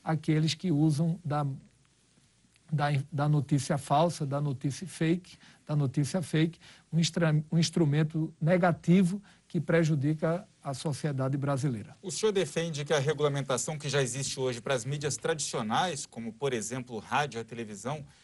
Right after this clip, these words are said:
Speaker 2: essa regulamentação possa ser aplicada também à internet, às redes sociais?
Speaker 1: Olha, eu acho que a, a, a mídia televisiva,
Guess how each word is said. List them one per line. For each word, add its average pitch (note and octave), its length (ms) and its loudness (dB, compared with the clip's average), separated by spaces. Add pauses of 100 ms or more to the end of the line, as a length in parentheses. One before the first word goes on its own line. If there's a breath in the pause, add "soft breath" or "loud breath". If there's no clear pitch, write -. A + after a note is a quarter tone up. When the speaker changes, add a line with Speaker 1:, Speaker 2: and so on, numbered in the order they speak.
(120)
Speaker 2:
essa B2+ 400 -2
regulamentação C#3+ 600 -4
possa E3+ 280 -2
ser E3+ 160 -4
aplicada D3 560 -4
também D#3 520 0
à F3 40 -2
internet, C#3+ 640 -4
às G2+ 100 -6
redes A#2 220 -10
sociais? - 680 -8
Speaker 1:
Olha, D3 200 2
eu D3+ 60 2
acho F3+ 200 0
que G3 80 -2
a, F3 60 4 (180)
a, B2 480 -6
a - 20 -4
mídia C#3 320 2
televisiva, B2+ 960 0